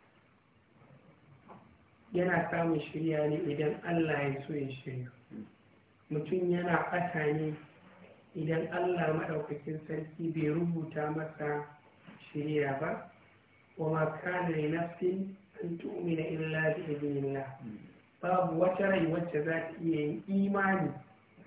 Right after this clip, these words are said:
sai da izinin Allah. "ويجعل الرجس على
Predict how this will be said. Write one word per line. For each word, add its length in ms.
sai 160
da 80
izinin 540
Allah. 380
"ويجعل 600
الرجس 640
على 300